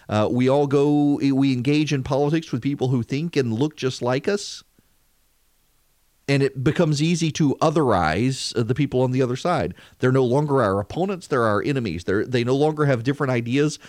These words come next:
of what might work best for this country. They have ideas that we think will destroy the country, and in some cases that's true, but in most cases it's not. They just have a different way of looking at the world based on their own life experiences. And we presume that based on their own life experiences that they're wrong, they're bad, and now they're evil.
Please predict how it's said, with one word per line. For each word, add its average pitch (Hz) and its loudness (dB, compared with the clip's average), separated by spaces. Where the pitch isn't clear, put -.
of 113 2
what 139 2
might 135 0
work 127 -4
best 135 0
for 131 0
this 113 -4
country. 202 -2
They 131 2
have 127 0
ideas 143 0
that 131 2
we 147 2
think 156 -4
will 151 2
destroy 214 0
the 135 2
country, 151 -2
and 285 -4
in 269 -2
some 208 0
cases 135 -2
that's 127 -4
true, 240 -2
but 240 0
in 196 -2
most 160 0
cases 196 -8
it's 208 -10
not. - -6
They 185 0
just 202 -2
have 190 2
a 180 0
different 190 -2
way 196 2
of 175 0
looking 196 -2
at 185 2
the 175 0
world 190 0
based 143 0
on 151 0
their 156 0
own 202 0
life 110 0
experiences. 82 -6
And 127 0
we 156 0
presume 156 0
that 147 -2
based 143 0
on 135 0
their 123 2
own 120 0
life 107 0
experiences 120 -2
that 131 0
they're 135 2
wrong, 110 2
they're 123 2
bad, 113 2
and 143 -2
now 117 0
they're 139 0
evil. 220 -6